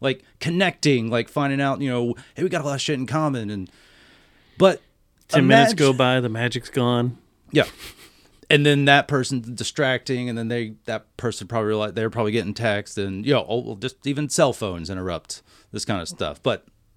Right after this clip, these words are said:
Speaker 1: they're not really distracting in this kind of context of, like, a good bar conversation. But
Speaker 2: Yeah.
Speaker 1: imagine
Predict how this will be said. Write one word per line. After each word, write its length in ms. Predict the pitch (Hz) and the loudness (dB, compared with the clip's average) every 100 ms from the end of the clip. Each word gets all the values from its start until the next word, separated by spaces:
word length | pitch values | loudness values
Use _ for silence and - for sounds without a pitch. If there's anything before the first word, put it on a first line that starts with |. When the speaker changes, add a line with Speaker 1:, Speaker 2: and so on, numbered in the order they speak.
| _ _ - | _ _ -6
Speaker 1:
they're 100 | 135 | -2
not 140 | 113 | 0
really 180 | 110 104 | -2 -4
distracting 800 | 87 - 107 95 92 85 82 92 - | -6 -2 -2 -4 -8 -10 -12 -16 -12
in 140 | 95 | -6
this 160 | 113 - | -6 -6
kind 180 | 95 85 | -8 -8
of 100 | 80 _ | -12 _
context 600 | - 98 85 - 85 - | -12 -10 -10 -10 -10 -10
of, 240 | 87 85 _ _ _ _ | -14 -14 _ _ _ _
like, 120 | 101 82 | -14 -12
a 40 | |
good 240 | 80 101 | -6 -6
bar 200 | 82 95 | -2 -4
conversation. 680 | 92 95 80 - 87 - 92 202 | -4 -10 -12 -10 -12 -12 -2 2
But 240 | 196 143 | 2 2
Speaker 2:
Yeah. 160 | 127 - - | -4 -6 -8
Speaker 1:
imagine 640 | 160 180 220 226 208 196 | -2 2 2 2 -2 -2